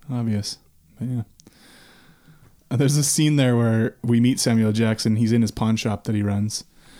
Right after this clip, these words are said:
and his nephews come, and they wanna sell him that stereo that some guy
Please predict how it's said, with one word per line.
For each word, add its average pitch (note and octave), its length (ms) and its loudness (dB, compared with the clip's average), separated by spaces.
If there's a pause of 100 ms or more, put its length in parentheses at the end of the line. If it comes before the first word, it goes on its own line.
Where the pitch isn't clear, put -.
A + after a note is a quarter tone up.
(280)
and G#2+ 100 0
his G#2 340 -2
nephews A#2 420 0
come, G2+ 420 -2 (640)
and A2 100 0
they G#2+ 60 0
wanna G#2+ 220 2
sell A2 260 0
him G2+ 120 0
that - 200 -4
stereo A2 540 0
that - 180 -2 (420)
some G#2+ 260 0
guy G#2 380 0